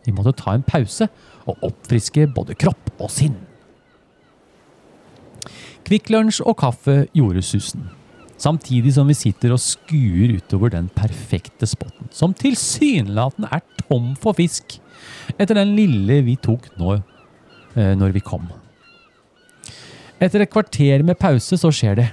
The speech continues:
Et bitte lite vak rett over marbakken som leder ut fra strømsundet. Det var ikke rare krusningen det ga, og sto defin-,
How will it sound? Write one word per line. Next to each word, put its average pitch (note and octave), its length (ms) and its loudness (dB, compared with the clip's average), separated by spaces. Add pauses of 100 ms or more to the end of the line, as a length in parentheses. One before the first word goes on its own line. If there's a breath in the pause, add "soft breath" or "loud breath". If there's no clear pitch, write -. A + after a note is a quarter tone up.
(200)
Et - 160 0 (240)
bitte - 480 -2
lite A3+ 320 2
vak A3+ 400 0 (160)
rett A3+ 480 0
over G3 240 4
marbakken G3 720 0
som G#3 160 2
leder F#3+ 480 4
ut F3+ 160 4
fra A#3 160 0
strømsundet. B3 560 0 (960 loud breath)
Det C3+ 80 0
var D3 160 2
ikke A#3+ 220 -2
rare E3 260 2
krusningen B2+ 560 4
det E3+ 80 2
ga, E3+ 320 4 (320)
og D#3 560 4
sto - 560 0
defin-, D#3 360 0